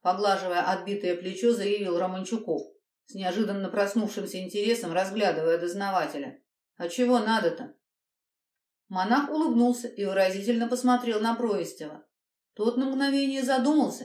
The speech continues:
и кивком головы дал свое молчаливое согласие.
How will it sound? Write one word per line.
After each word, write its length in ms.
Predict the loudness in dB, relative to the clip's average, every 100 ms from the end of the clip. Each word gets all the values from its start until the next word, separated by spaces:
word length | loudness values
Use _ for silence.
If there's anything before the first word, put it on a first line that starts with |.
| -16
и 80 | -10
кивком 360 | -8 0 2 2
головы 360 | 2 2 2
дал 200 | 2 2
свое 380 | 0 -2 -2 -2
молчаливое 560 | -2 -2 -2 0 -2 -2
согласие. 800 | -4 -2 -2 -2 -6 -14 -14